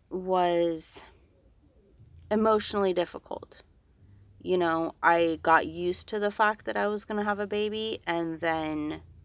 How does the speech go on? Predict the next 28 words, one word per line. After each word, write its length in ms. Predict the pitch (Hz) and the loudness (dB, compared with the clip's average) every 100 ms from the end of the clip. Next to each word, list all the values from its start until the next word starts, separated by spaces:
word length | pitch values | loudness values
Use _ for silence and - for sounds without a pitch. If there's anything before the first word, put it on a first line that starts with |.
| _ _ _ _ _ - - | _ _ _ _ _ -20 -6
that 260 | 170 170 | 2 2
was 220 | - 170 - | 4 -2 -2
taken 360 | 180 170 160 | -4 -2 -2
away. 560 | 151 147 151 160 202 233 | -4 -4 -2 0 0 0
And 160 | 180 | -2
although 680 | 175 165 165 170 170 170 160 | 0 0 2 2 4 2 0
I 200 | 160 165 | -2 -2
feel 340 | 160 - 165 165 | -2 -2 -2 0
like 280 | 156 151 - | -2 -4 -4
that 180 | 156 | -2
was 160 | 147 165 | -2 -6
the 120 | - | -6
best 280 | - 160 - | -6 -6 -6
thing 280 | 170 160 156 | -8 -6 -6
that 220 | 147 - | -10 -12
could 160 | - - | -12 -10
have 280 | 156 147 - - - - - - - | -10 -14 -20 -20 -20 -20 -20 -20 -6
happened, 580 | - 208 214 220 214 208 | 4 4 6 2 2 0
that 180 | 196 170 | -2 0
that 180 | 170 156 | 0 0
was 160 | 190 | -4
the 100 | - | -4
best 300 | 160 175 - | -2 -2 -2
thing 180 | - 170 | -4 -4
for 260 | 165 - 165 | -4 -4 -4
the 80 | 170 | -4
situation, 1000 | 180 170 165 185 214 214 220 214 208 214 - - - - - - | -8 -6 -2 0 0 -2 -2 -2 -4 -6 -16 -20 -20 -20 -20 -6
um, 520 | 185 175 165 156 143 | 0 2 2 0 -4